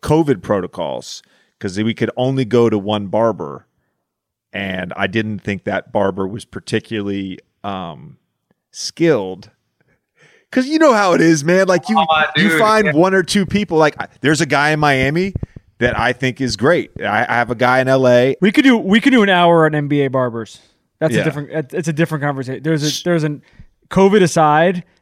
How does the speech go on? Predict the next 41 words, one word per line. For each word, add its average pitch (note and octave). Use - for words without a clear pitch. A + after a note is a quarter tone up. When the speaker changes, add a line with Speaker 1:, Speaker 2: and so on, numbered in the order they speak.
Speaker 3:
there E3
are D3+
so E3+
many, E3+
there's D#3
so D#3+
much D#3+
drama D3
in D#3+
it. F3
Honestly, F#3
it's -
like, B2+
it's C#3
probably, D#3
there's, C#3+
like, E3
a B2
scripted C3+
show B2
about A#2
N A#2+
B A2+
A, F2+
the -
N C3
B B2+
A -
barber B2+
life. B2
Speaker 2:
All D3
right, C3
second E3+
question. C3+
I've E3
always G3
been G3+
curious D#3
about A#2+
this. -
So C3+